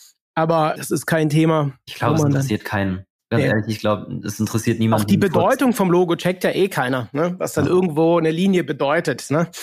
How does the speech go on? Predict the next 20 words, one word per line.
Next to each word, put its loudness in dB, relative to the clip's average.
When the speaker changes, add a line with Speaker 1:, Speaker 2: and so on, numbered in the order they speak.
Speaker 1:
Also, 2
<laughs> -2
es -16
ist, -8
ja. -6
Speaker 2:
Das 0
heißt, 2
wenn 0
ich, -6
wenn 0
ich's -2
einmal 0
zusammenfasse, -2
dieses -2
Fundament 0
bauen 0
durch 0
Positionierung, 0
die -2
eigene 0